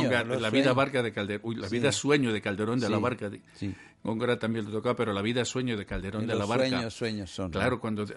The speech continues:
Speaker 1: es maravilloso porque dice, enlazando con Tolstoy, o Tolstoy más bien enlazaría con, con Calderón de la Barca,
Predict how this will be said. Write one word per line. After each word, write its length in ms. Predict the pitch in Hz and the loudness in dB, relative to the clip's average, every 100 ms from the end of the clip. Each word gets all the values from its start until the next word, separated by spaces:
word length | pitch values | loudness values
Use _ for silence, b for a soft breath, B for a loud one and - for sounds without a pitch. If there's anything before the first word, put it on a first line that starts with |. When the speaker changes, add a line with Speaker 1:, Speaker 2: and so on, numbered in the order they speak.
| 110 - - | -10 -12 -10
Speaker 1:
es 200 | 113 113 | -8 -2
maravilloso 580 | 131 123 113 117 135 127 | 0 2 2 0 -2 -2
porque 260 | 110 104 | -4 -4
dice, 260 | 104 127 127 | -2 -2 -2
enlazando 480 | 113 101 117 127 131 | -4 -4 -4 -2 -2
con 180 | 123 107 | -2 -2
Tolstoy, 540 | 131 123 - 101 98 | -2 -2 -4 -8 -8
o 80 | - | -10
Tolstoy 340 | 104 110 - 107 | -6 -6 -4 -4
más 180 | 104 | -4
bien 200 | 92 113 | -2 -2
enlazaría 540 | 104 92 95 92 107 101 | -2 -4 -6 -4 -4 -4
con, 380 | 98 90 104 107 | -4 -6 -8 -12
con 180 | 92 | -12
Calderón 400 | 90 95 87 107 | -6 -4 -4 -4
de 100 | 107 | -2
la 100 | 98 | -2
Barca, 400 | 92 113 - 95 | -2 -4 -4 -10